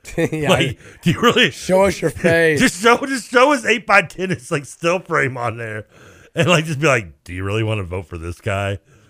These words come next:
Speaker 2: Do you want someone who you would, he would grab your kids and run the other way if you saw him down the street?"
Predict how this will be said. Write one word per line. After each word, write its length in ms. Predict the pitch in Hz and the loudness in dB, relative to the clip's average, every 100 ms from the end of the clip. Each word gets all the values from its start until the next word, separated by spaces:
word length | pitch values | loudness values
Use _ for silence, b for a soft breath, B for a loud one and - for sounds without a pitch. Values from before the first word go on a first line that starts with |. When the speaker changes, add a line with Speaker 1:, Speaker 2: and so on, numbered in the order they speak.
| b b b - | b b b -4
Speaker 2:
Do 100 | 139 | 0
you 80 | |
want 220 | 135 135 120 | 2 0 0
someone 320 | 131 127 117 | -2 -2 -2
who 80 | 107 | -4
you 200 | 104 101 | -4 -4
would, 160 | 98 78 - | -6 -10 -10
he 140 | 120 | -6
would 380 | 123 104 92 92 | -6 -6 -10 -12
grab 260 | - 110 107 | -2 -2 0
your 100 | 104 | -4
kids 280 | - 117 101 | -4 -4 -4
and 100 | 90 | -4
run 140 | 101 | -4
the 80 | 101 | -4
other 160 | 104 95 | -4 -2
way 160 | 95 | -4
if 80 | 95 | -4
you 60 | 92 | -8
saw 240 | - 92 | -6 -6
him 80 | 95 | -4
down 220 | 90 92 | -6 -8
the 60 | 87 | -10
street?" 460 | - 87 90 92 | -14 -10 -8 -10